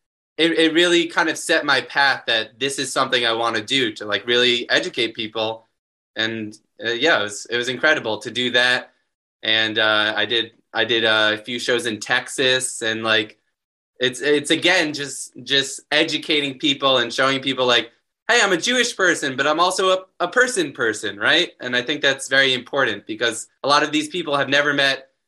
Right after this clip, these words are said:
a Jew, let alone an Orthodox Jew. And so to be able to go out there to these places and educate them and make a good first impression, very important.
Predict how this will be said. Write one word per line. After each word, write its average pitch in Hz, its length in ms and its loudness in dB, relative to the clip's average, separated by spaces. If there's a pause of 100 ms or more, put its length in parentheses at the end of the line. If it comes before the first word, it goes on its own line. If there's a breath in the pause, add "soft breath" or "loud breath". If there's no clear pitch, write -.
(120)
a 131 120 0
Jew, 156 320 2
let 135 180 2
alone 131 560 0
an 123 140 0
Orthodox 120 600 0
Jew. 110 460 -2
And 110 240 -4
so 117 220 0
to 107 100 -14
be 120 160 2
able 120 140 0
to - 120 -16
go 123 220 2
out 120 260 2
there 113 360 0 (220)
to 127 100 -10
these 113 220 -4
places 120 500 -2
and 113 160 -4
educate 120 500 -2
them 113 160 0
and 110 100 -4
make 113 180 -2
a 117 60 -4
good 113 200 -4
first 113 240 -2
impression, 110 560 -2 (320)
very 113 180 2
important. 98 380 -8